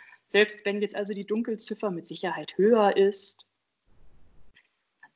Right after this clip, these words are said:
klar, aber selbst wenn hier tausend Infizierte oder Erkrankte gewesen wären, in einer sieben Millionen Stadt glaube ich nicht, dass wir jemanden getroffen hätten.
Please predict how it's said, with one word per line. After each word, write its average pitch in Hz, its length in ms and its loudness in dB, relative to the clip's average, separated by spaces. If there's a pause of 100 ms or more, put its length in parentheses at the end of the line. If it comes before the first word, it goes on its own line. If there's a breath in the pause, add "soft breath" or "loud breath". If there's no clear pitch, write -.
(160)
klar, 190 260 -12
aber 180 200 -20
selbst - 260 -8
wenn 196 100 2
hier 196 160 2
tausend 208 500 0
Infizierte 180 800 -4
oder 156 160 -4
Erkrankte 175 560 -6
gewesen 208 540 -4
wären, 175 440 -2 (1080 soft breath)
in 190 120 -2
einer 175 360 0
sieben 196 300 -6
Millionen 180 720 -2
Stadt - 580 -4 (120)
glaube 165 260 -4
ich 170 100 -8
nicht, 175 160 -10
dass 170 140 -10
wir 170 80 -6
jemanden 170 280 -8
getroffen 151 440 -12
hätten. - 320 -16